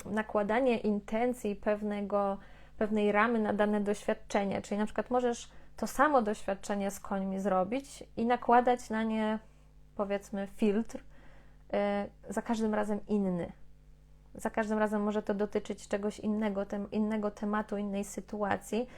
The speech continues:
i nawet choćbyś robiła dokładnie to samo ćwiczenie z koniem, jakieś proste wejście w kontakt czy obserwacja stada, nakładając jakikolwiek temat chcesz, za każdym razem dostajesz,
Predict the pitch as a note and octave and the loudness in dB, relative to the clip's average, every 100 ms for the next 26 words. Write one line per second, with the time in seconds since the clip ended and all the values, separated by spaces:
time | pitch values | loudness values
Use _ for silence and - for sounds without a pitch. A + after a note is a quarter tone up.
0 | - - G#3 G#3+ A3 - A3+ G#3+ A3 - | -16 -8 -2 0 0 2 0 0 -4 -2
1 | A3 G#3 A3 G#3 G3+ - A#3+ B3+ B3 B3 | -2 0 2 2 -2 2 8 8 8 2
2 | B3 A3 - A3+ A3+ A3 - G#3+ - G#3+ | 0 -2 0 2 2 -2 -6 -6 0 0
3 | G#3 G3+ - - G3 F3+ F3+ F#3+ - - | 0 -4 -8 -4 -4 -2 -4 -8 -12 -16
4 | - - - A3 G#3 - G#3 G3+ G#3 - | -16 -18 -6 -2 -2 -2 -2 0 0 -2
5 | - G3 - G3 G3 G3 F#3+ - - - | -6 -6 -4 -4 -2 -2 -4 -4 -6 -6
6 | - G#3 G3+ G#3+ - G3+ - - F#3 G3 | -6 -6 -2 -2 0 -4 -4 -4 -2 0
7 | G#3+ A3 - - - G3+ G3 G3 G3 G3+ | -2 -2 -12 -18 -10 -8 -2 0 2 2
8 | G#3 G#3 G#3 A3 A3 - A#3+ C4 C#4 C4+ | 0 -2 -4 -4 -4 2 4 6 4 4
9 | B3+ C4 C4+ - - - G3+ B3+ - - | 4 4 2 -2 -4 -2 0 -2 -8 -16
10 | - - - - - - G#3 G3+ G#3+ A#3+ | -20 -20 -20 -20 -16 -4 -4 -2 2 2
11 | A#3 G#3+ G3 G3 F#3+ F#3+ G3 A#3+ C4 - | 2 -2 -2 0 0 -2 -2 -4 -8 -18
12 | - - - - - - G3+ - G3+ G3+ | -20 -20 -20 -20 -12 -6 -4 2 2 2
13 | G3+ - - | -2 -6 -14